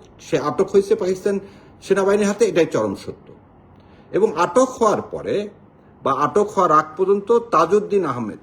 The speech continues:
সন্ধ্যা পর্যন্ত তার সাথে থাকলেন এবং বললেন, "স্বাধীনতার আপনি ঘোষণা দেন।"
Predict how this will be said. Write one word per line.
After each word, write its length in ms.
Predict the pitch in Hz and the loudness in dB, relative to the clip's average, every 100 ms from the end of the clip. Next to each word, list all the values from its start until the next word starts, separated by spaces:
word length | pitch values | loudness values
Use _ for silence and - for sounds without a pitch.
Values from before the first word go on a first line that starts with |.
| - | -12
সন্ধ্যা 260 | 160 185 196 | -6 -2 -2
পর্যন্ত 360 | 196 196 190 196 | 0 -2 -2 -4
তার 200 | 151 143 | -4 -6
সাথে 280 | - 110 | -8 -10
থাকলেন 420 | 104 - - 80 - _ _ _ - | -12 -14 -14 -14 -16 _ _ _ -14
এবং 260 | - 156 139 | -4 -4 0
বললেন, 380 | 175 185 247 226 | 2 4 4 2
"স্বাধীনতার 560 | - 165 165 160 151 | -2 -4 -2 -2 -2
আপনি 180 | 131 131 | -2 -4
ঘোষণা 400 | 98 117 120 98 | -8 -8 -6 -8
দেন।" 140 | 76 | -10